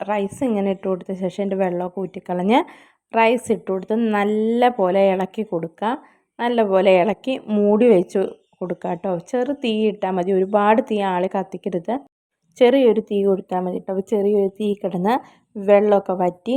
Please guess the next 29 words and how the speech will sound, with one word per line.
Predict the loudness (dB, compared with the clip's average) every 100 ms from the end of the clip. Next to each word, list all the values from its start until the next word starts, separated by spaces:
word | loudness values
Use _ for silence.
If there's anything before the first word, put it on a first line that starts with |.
| -2
ചോറ് | -2 -2 0 2 2
ഒരു | 2 0
മുക്കാൽ | -2 -4 _ -2 0
വേവാവുന്നത് | 0 0 0 0 0 -2 -2 2
വരെ | 2 4 4 2 -2 _ _ _ _
നമുക്ക് | -4 -2 0 2 0 0
വേവിച്ചെടുക്കാം. | 4 4 2 -4 -6 -14 -20 _ _ -6 -6 _ _ _ _ _
പാകത്തിനുള്ള | -4 -2 -4 -4 -4 -2 0
വേവാകുമ്പോൾ | 2 2 2 0 -2 -6
തന്നെ | -6 -4 -4
നമ്മുടെ | -4 -4
വെള്ളമൊക്കെ | -4 -2 -2 -4 -4
വറ്റി | -4 -6 _ -6
വന്നിട്ടുണ്ടാവും | -6 -6 -8 -8 -6 -8
ട്ടോ. | -4 -2 -2
ഇടയ്ക്കൊന്ന് | -4 -4 -2 -2
തുറന്ന് | -2 -4 -2 -2
ഇളക്കി | -2 -4 -8
കൊടുക്കാൻ | -10 -6 -4 -4
മറക്കല്ലേ, | -4 -8 -8 -6 -4 -2 -2 -6 _ _ _ _ _ _ _ _ _ _ _ _ _
എന്നാലേ | -6 -2 -2 2 2
ഉള്ളൂ | 2 -2 -2
എല്ലാ | -2 0 2
വശത്തേക്കും | 2 0 -6 -12 -8 -4
ഇതിൻ്റെ | -2
വേവൊക്കെ | 0 -2 -4 -6 -4
ഒന്ന് | -2
കറക്റ്റായിട്ട് | -2 -4 -4 -6 -8 -6
വരിക. | -2 -2